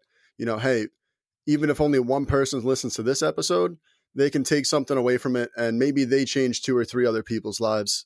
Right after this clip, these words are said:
uh, from what they took away from this. And I think that's what it's all about. Um, I think we,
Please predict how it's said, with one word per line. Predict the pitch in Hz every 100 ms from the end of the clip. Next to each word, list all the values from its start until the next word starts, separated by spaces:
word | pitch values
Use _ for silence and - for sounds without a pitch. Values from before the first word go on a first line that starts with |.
| _
uh, | 110 107
from | 101 113
what | 117 113
they | 117
took | 123 110
away | 113 107
from | 110
this. | 120 120 117
And | 110
I |
think | 107 123
that's | 123 113
what | 117
it's | 107
all | 110 104
about. | 98 110 110 - _ _ _ _ _
Um, | - 104 101
I | 104
think | 120 117
we, | 117